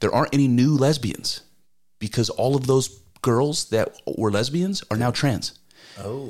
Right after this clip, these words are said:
Speaker 1: They don't have, they don't, see, it's like they, they change the whole game. It's not about sexual, it's not about sexual orientation, but if you're confused about sexual orientation, then the answer is not that you're gay, it's that you're trans.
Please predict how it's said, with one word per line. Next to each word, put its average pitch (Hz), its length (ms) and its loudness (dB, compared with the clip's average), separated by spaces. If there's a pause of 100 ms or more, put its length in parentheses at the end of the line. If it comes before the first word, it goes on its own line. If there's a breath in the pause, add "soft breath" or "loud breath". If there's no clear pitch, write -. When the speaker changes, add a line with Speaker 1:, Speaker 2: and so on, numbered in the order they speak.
Speaker 1:
They 113 100 2
don't 139 160 2
have, 147 260 0 (320 loud breath)
they 127 100 4
don't, 156 220 0
see, 156 180 0
it's 143 120 -4
like 143 140 -4
they, 117 100 -2 (160)
they 110 120 2
change 156 680 0
the 120 80 -4
whole 147 400 0
game. 135 540 2 (380 loud breath)
It's - 180 -8
not 135 180 -2
about 147 260 -2
sexual, 143 680 -2
it's 110 140 -4
not 160 100 0
about 147 200 -2
sexual - 340 -4
orientation, 131 720 0 (400 loud breath)
but 113 160 -2
if 113 100 -4
you're 107 100 0
confused 165 360 -4
about 117 180 0
sexual - 360 -4
orientation, 101 540 -2
then 104 100 -2
the 92 120 -2
answer 127 340 0
is 101 120 -2
not 117 280 -4
that - 100 -6
you're - 100 -8
gay, 135 300 0
it's 95 140 -6
that - 60 -8
you're 78 80 -8
trans. - 600 -4